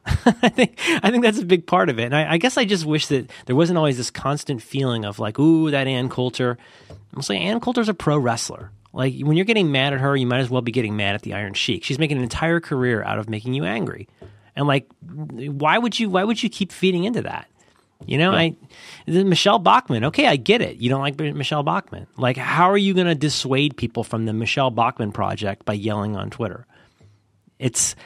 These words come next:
Speaker 1: eh, eh, eh, eh, eh. It's, this is all boring rehash of stuff, but I'm just glad we're so much better than other people.
Speaker 2: Well, it's true.
Speaker 1: John, John Roderick, this is long. I've got this giant list of things I wanted to talk to you about that we'll probably have to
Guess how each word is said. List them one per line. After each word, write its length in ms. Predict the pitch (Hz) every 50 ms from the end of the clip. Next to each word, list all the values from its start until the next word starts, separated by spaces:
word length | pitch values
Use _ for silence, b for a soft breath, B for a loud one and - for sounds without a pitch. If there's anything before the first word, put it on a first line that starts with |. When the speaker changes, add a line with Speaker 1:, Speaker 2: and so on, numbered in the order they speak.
| B B B _ _
Speaker 1:
eh, 140 | 165 170 160 - - -
eh, 120 | 139 127 - - -
eh, 140 | 208 214 190 - _
eh, 120 | - 160 143 - _ _ -
eh. 140 | 113 110 110 113 -
It's, 160 | - 117 - -
this 180 | 120 107 113
is 120 | 110 98 98
all 100 | 92 92
boring 360 | 95 - 101 98 98 98 101
rehash 400 | 107 101 101 98 95 98 95 -
of 60 | 101
stuff, 320 | - - 98 92 92 - _ -
but 200 | 101 92 - - b b b b b b b b b b b b _
I'm 80 | - 190
just 160 | 185 160 -
glad 280 | - - 95 101 104 101
we're 80 | 101
so 120 | - - 104
much 160 | 98 - -
better 220 | - 98 98 98
than 100 | 101 104
other 160 | 107 104 101
people. 380 | 98 - - 107 - - 117 117 - b b b b b b b _ _ _ _
Speaker 2:
Well, 640 | 110 107 101 98 98 95 95 92 92 92 90 85 - - - _
it's 240 | - 107 104 107 -
true. 480 | - - - - 110 104 95 92 92 92 90 B B B B
Speaker 1:
John, 300 | - 202 226 254 240 190
John 160 | 165 202 214 196
Roderick, 340 | 185 202 214 175 135 117
this 120 | - 151 147
is 120 | 156 131
long. 300 | 143 151 156 160 151 143 127
I've 120 | 123 120
got 140 | - 131 -
this 120 | 127 110
giant 300 | - - 143 143 151 135
list 160 | 139 131 -
of 80 | - -
things 160 | 135 123 110 117
I 40 |
wanted 200 | 113 113 110 107
to 60 | - -
talk 160 | 120 117 -
to 120 | - 117
you 40 | 110
about 280 | 101 107 101 104 107 -
that 60 | 107
we'll 120 | 107 104
probably 240 | - 113 110 110 110
have 180 | 107 104 98 -
to 220 | - 107 104 -